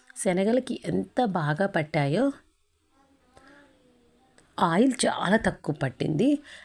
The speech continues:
and కూడా మనకి ఉడికినవి ఇట్లా పట్టుకోగానే ఇలా పర్ఫెక్ట్గా ఉడికిపోయాయి అన్నమాట. ఇప్పుడు ఇలా అయితే ఇలా తీసుకోవచ్చు. కొంచెం ఒక బౌల్లోకి తీసుకున్న తర్వాత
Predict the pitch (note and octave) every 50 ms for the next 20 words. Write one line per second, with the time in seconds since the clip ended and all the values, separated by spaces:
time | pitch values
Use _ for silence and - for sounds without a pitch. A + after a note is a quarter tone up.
0 | - - F3 F3 F3+ F3 F#3 F#3+ E3 F3+ F3 E3+ F3 F#3 G#3 G3 E3+ D#3+ E3 E3
1 | D3+ - E3 D#3+ D#3+ D#3+ D#3 D#3 D#3 - - D3+ D#3 E3 D#3 - - F#3 G3 A3
2 | B3+ C#4+ D4 C#4 A3+ F#3 D#3 - F3+ F3 E3+ E3 D3+ - - A#3 A3+ B3 A#3 A3
3 | G#3 G#3 G3+ G#3 A#3+ B3+ A3+ G3 F#3 F3+ F3+ F3 F3 F3 E3+ D#3+ D#3 - _ _
4 | _ _ _ - - - - - - - - - - _ _ _ _ _ _ _
5 | _ _ _ _ _ _ _ _ _ - - - - - G#3 - - - - G3
6 | F#3+ - - - G3+ G#3 G3 F3+ D#3+ D3+ D3 - - D3 C3+ C3+ C#3 C3+ C3+ C3+
7 | C3 B2+ B2 - - - - - - - - - - A#3 A3+ - - D#4 D#4 C#4
8 | B3 A#3 A#3 B3 G3 G3 G3 F#3+ G#3 G#3 G#3+ G#3+ G#3+ A#3+ A#3 A#3 A3 G3 F#3+ G3
9 | G3 G3 G3 G3 F3+ E3 - - F3 E3 E3 D#3 - - E3+ E3 F3 F#3 - -
10 | E3+ F3 F#3 G3+ A3 B3 B3 - B3 A#3 G#3+ G3 G3 G3 G3 - - - - -
11 | - - - G3 F#3 - F#3 D#3+ F#3 F3+ F#3 G3+ A3 A#3 A#3 A3+ - - F3 D3+
12 | - - - D#3 E3 D#3 D3+ - D3 D3 C#3+ C#3 C#3 C#3 C#3+ -